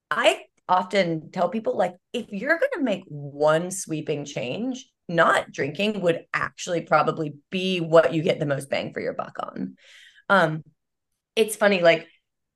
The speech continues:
the, the recommendation, like, one standard drink a day for women, two for men, is actually also the threshold that they use to study,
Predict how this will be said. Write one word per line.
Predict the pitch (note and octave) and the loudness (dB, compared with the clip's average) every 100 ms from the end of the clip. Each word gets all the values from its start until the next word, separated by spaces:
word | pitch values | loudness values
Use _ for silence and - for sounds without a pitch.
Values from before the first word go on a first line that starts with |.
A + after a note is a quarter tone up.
| _ _ _ - | _ _ _ -6
the, | G3 G#3 F3 - - _ _ _ _ _ _ _ _ _ - | 6 10 10 8 2 _ _ _ _ _ _ _ _ _ -4
the | G3+ | 2
recommendation, | G3 A3 A3 G#3 E3 C#3+ - D#3+ | 4 4 2 0 0 -2 -2 -2
like, | D3+ | -2
one | D3+ D3+ D3+ | -2 -2 -2
standard | D3 D3 D3 D3 | -4 -2 0 0
drink | D3 D3 C#3+ | 0 -2 -2
a | |
day | C#3+ C#3+ C3+ C#3 D3+ | 0 2 4 2 0
for | - C#3+ | -6 -4
women, | C#3+ C#3+ C#3 C3 C3 - E3 _ _ _ _ | -2 -4 -6 -6 -8 -10 -14 _ _ _ _
two | - C#3 | -12 -10
for | D#3+ D#3 | -4 -2
men, | B2+ A#2+ F#3+ B3 C#4 _ _ _ _ _ _ _ _ _ - | 0 2 2 0 -6 _ _ _ _ _ _ _ _ _ 2
is | A#3+ G3 | 2 2
actually | E3+ G3 - C4+ A#3+ - - | -4 -4 -6 -4 -4 0 4
also | D#3+ D#3+ G#3+ G3+ G3 G3 F#3+ F#3+ - _ _ - | 4 2 4 6 6 2 -2 -8 -12 _ _ -12
the | E3+ F3+ F3 E3 D#3+ D#3 - - | -8 -6 -4 -4 -4 -4 -6 -4
threshold | F3 F#3 F#3+ F3 D#3 D#3 - | 0 0 4 6 6 4 -4
that | - E3 D3+ | 4 4 4
they | D#3+ | -2
use | D#3+ D#3+ E3 | -4 -6 -6
to | E3+ | -8
study, | D#3+ - D3+ D3+ D3+ C#3 C#3 | -2 2 4 4 0 -6 -10